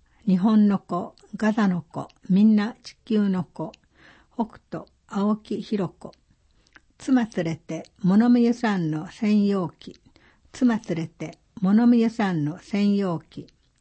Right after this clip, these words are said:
千歳、佐藤勲。公文書、食えぬのり弁世にさらす。公文書、食えぬのり弁世にさらす。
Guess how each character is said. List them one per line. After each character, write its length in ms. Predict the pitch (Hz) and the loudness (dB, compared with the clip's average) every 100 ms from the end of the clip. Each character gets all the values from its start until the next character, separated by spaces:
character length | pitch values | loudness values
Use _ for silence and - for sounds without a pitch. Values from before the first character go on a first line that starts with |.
| _ - | _ -20
千 120 | - | -10
歳、 480 | 202 - 180 190 - _ _ _ | -8 -8 -10 -12 -14 _ _ _
佐 160 | - 226 | -8 -6
藤 360 | - 180 156 151 | -4 -4 -4 -8
勲。 400 | - 156 156 208 _ _ _ _ _ _ _ _ _ _ _ _ _ _ _ _ _ | -10 -8 -10 -14 _ _ _ _ _ _ _ _ _ _ _ _ _ _ _ _ _
公 320 | - 240 233 | -6 -2 0
文 260 | 220 220 214 | 2 2 2
書、 400 | - - 190 - _ - | -2 -8 -8 -10 _ -20
食 180 | - 247 | -4 0
え 100 | 254 | 2
ぬ 180 | 220 - | 2 2
の 200 | 190 180 | -2 0
り 120 | 202 | 0
弁 320 | 190 185 180 247 | -2 -2 -4 -6
世 140 | - 208 | -2 0
に 140 | 196 | 0
さ 180 | - 151 | -2 -8
ら 100 | 147 | -8
す。 220 | - _ _ _ _ _ _ _ | -12 _ _ _ _ _ _ _
公 260 | - 220 208 | -4 -2 0
文 260 | 202 190 | 0 -2
書、 340 | 180 - 175 - _ - | -4 -8 -12 -12 _ -20
食 260 | - 233 | -4 0
え 80 | 240 | 2
ぬ 180 | 214 214 | 2 0
の 160 | 175 | -2
り 160 | 185 185 | -2 -2
弁 300 | 175 165 214 _ | -4 -6 -6 _
世 140 | - 220 | -2 0
に 120 | 196 | 0
さ 180 | 170 151 | -4 -10
ら 120 | 151 | -12
す。 160 | - | -14